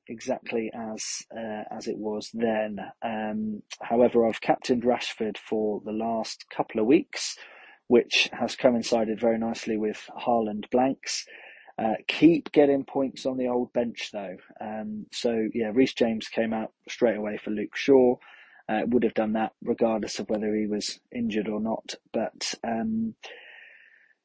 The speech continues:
yeah, so my team now is, is more or less the same. And, uh, Arrizabalaga got me ten. I've repeatedly missed out on Botman's, um, double or Newcastle double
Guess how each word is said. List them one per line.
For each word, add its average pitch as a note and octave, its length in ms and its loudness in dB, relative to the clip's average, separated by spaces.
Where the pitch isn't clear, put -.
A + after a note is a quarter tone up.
yeah, D3 240 10
so - 160 -4
my B2 80 0
team D3 340 0
now B2+ 280 4
is, A#2 300 -2
is - 180 -10
more C#3 200 2
or - 20 0
less A#2+ 240 -4
the - 80 -16
same. A2+ 460 0
And, A2+ 280 -6
uh, A2 460 -2
Arrizabalaga A2+ 680 0
got - 140 -8
me A2+ 80 -6
ten. B2+ 520 0
I've A2+ 480 -8
repeatedly A#2+ 760 2
missed A2+ 260 -4
out A2+ 240 2
on A2+ 200 -6
Botman's, A2+ 540 -2
um, G#2+ 360 -2
double A2 360 4
or A2 360 0
Newcastle A#2 760 -2
double G#2+ 380 -2